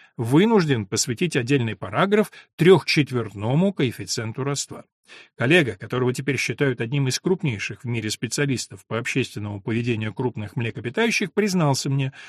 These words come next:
что долгие годы он рассматривал гамильтоновскую теорию киноотбора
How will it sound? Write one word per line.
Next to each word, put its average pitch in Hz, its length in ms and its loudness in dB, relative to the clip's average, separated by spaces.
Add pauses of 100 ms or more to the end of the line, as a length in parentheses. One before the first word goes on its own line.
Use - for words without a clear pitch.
(120)
что - 260 4
долгие 147 420 8
годы 151 300 4
он 123 140 2
рассматривал 139 720 2
гамильтоновскую 110 920 -2
теорию 123 400 0
киноотбора 117 680 2